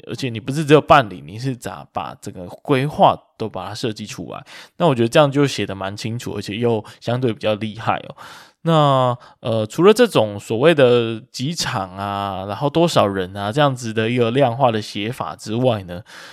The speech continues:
其实其他的工作绩效表现尽量都要有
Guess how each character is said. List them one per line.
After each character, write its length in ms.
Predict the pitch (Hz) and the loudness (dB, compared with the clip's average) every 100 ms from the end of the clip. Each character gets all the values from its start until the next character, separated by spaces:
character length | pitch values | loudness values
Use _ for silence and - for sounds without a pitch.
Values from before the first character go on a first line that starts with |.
| - | -14
其 120 | - 160 | -4 -2
实 100 | 160 | -2
其 180 | - | 0
他 160 | 156 175 | 6 8
的 80 | 170 | 8
工 220 | 170 170 | 4 4
作 160 | 170 156 | 4 4
绩 180 | 151 | 2
效 200 | 156 147 | 4 4
表 200 | 120 - | 4 -2
现 240 | - 131 123 | -4 -4 -4
尽 160 | 151 | -4
量 220 | 139 131 127 | -2 -2 0
都 240 | 131 131 | 0 2
要 240 | 135 123 | 2 2
有 460 | 117 110 98 58 | -2 -4 -4 -4